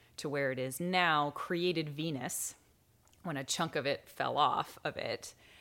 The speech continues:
And the interesting part about this is, as crazy as this sounds, is that humans, most humans perished in this experience, right? Because the gravity of the entire solar system is getting messed up.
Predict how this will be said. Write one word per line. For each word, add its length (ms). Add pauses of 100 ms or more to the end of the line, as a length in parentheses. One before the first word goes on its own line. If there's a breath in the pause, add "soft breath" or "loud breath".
(120 loud breath)
And 440 (140)
the 160
interesting 500
part 220
about 240
this 180
is, 160
as 160
crazy 440
as 100
this 260
sounds, 540
is 160
that 340 (480 loud breath)
humans, 880
most 400
humans 380
perished 600
in 160
this 180
experience, 600
right? 160
Because 260
the 60
gravity 500
of 60
the 100
entire 500 (200)
solar 320
system 320
is 120
getting 220
messed 260
up. 300